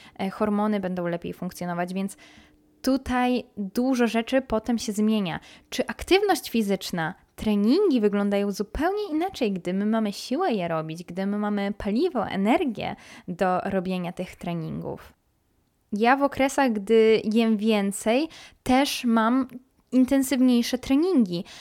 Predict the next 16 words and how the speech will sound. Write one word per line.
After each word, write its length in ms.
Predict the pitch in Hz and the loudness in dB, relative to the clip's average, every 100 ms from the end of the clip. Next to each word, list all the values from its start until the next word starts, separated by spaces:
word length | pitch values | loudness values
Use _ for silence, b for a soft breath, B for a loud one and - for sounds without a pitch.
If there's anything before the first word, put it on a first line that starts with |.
| B | B
tylko 240 | 240 233 | -2 2
nie 200 | 240 247 | 4 4
robię 200 | 285 302 | 4 2
tego 220 | 254 202 202 | 0 0 -2
celowo, 480 | - 202 170 196 | 0 0 2 2
po 100 | 233 | -2
prostu 380 | 247 226 - 247 - - | -4 -4 -4 -8 -10 -14
czuję, 520 | - 254 226 233 311 | -4 0 4 2 2
że 420 | 240 196 196 208 269 _ | -2 0 0 0 -2 _
mogę 380 | 240 247 247 208 | 4 6 6 2
więcej, 600 | 214 392 302 - 175 170 | 0 -2 -2 -4 -4 -4
że 240 | 190 202 | -2 0
mam 180 | 208 202 | 0 -2
siłę 360 | - - 403 311 | -4 -6 -2 0
na 160 | 185 | 0
więcej. 540 | 180 175 185 - - | -2 -6 -8 -8 -8